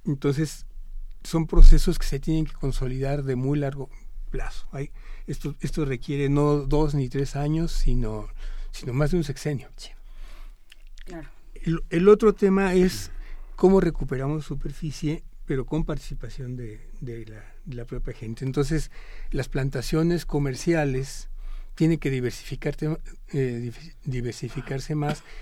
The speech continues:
Speaker 1: y s-, y democratizarse de alguna manera, para que sea, eh, en mucha, en una superficie mucho mayor, y además los trabajos de reforestación, eh,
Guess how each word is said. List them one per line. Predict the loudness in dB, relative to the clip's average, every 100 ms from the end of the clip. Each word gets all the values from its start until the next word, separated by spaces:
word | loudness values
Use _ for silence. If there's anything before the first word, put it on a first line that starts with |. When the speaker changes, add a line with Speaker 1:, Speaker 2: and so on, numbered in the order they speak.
| -12 -8
Speaker 1:
y | -4
s-, | -4 -6 -8
y | -4 -2
democratizarse | -2 -4 -6 -8 -4 -2 -2 -2 -4
de |
alguna | -6 -4 -6
manera, | -6 -8 -10 -12 -12 -12 -12 -12 -10
para | -8 -6
que | -6
sea, | -4 0 2 2 0 -6 -10
eh, | -4 -4 -4 -6 -6 -8 -6
en | -2 2
mucha, | 2 2 0 -2
en | -2
una | 0
superficie | 2 2 0 -4 -4 -6
mucho | -6 -6 -4
mayor, | -2 2 0 0 -8 -8 -8 -2
y | 4
además | 6 8 8 6 2 -8 -6
los | -4 -4
trabajos | -4 -4 -2 0
de | 0
reforestación, | 0 -4 -6 -8 -8 -12 -4 -2 0 -2 -10 -14 -12 -12 -12 -12 -8 -6 -6
eh, | -4 -2 -2 -4